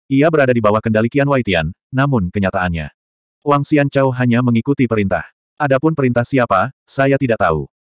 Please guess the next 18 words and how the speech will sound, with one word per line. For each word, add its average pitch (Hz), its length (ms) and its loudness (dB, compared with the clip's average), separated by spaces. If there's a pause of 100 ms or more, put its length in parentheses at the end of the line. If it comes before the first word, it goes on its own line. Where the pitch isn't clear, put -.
Namun, 131 480 0 (240)
Wang 135 240 0
Xianchao 151 400 0
tidak 123 240 0
ingin 117 160 0
menarik 110 240 0
terlalu 123 400 0
banyak 110 240 0
perhatian. 95 560 -6 (240)
Kebetulan, 135 600 0 (180)
saya 151 320 0
adalah 131 160 2
tangan 117 240 0
kanan 113 240 0
di 110 80 0
jalan 107 240 0
menuju 117 320 0
keabadian, 98 560 0